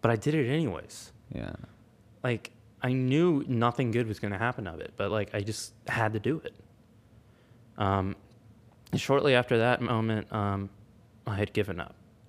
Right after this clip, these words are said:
Speaker 1: You know, I, I had, I had honestly declared it my master, and I gave in. And what that means is I started drinking,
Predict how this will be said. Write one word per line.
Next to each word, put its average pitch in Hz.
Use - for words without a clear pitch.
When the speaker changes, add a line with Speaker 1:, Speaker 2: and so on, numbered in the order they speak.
Speaker 1:
You 104
know, 95
I, 98
I 101
had, 95
I 117
had 127
honestly 143
declared 113
it -
my 113
master, 107
and 104
I 123
gave 104
in. -
And 107
what 107
that 123
means 110
is 98
I 139
started 104
drinking, 98